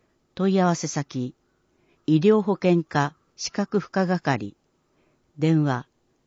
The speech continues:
三六四七、八五二零。ファックス、三六四七、八四四三。七、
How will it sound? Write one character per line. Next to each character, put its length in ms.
三 360
六 260
四 260
七、 380
八 340
五 240
二 280
零。 360
フ 60
ァ 40
ッ 40
ク 80
ス、 320
三 380
六 260
四 300
七、 360
八 360
四 240
四 220
三。 420
七、 480